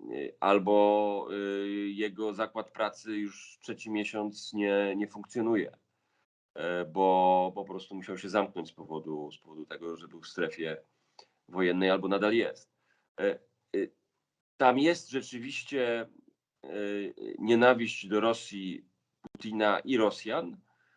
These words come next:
ale też jest taka, taka twarda wiara w to, że wojsko ukraińskie, em, zwycięży i też jest wiara, em,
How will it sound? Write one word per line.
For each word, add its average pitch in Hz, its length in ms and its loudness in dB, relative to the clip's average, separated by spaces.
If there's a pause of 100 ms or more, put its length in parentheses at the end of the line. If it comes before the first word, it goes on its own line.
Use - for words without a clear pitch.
(280)
ale 165 260 6
też 165 420 -4
jest 143 280 -12
taka, 139 500 -4
taka 131 280 -10
twarda 127 560 0
wiara 113 380 -2
w - 80 -16
to, 110 180 -10
że 101 420 -8 (800)
wojsko 110 380 -8
ukraińskie, 101 880 -4 (220)
em, 90 380 -8 (260)
zwycięży 113 1000 -2 (560)
i - 80 -12
też 202 220 -4
jest 139 220 4
wiara, 135 680 8 (240)
em, 110 840 -10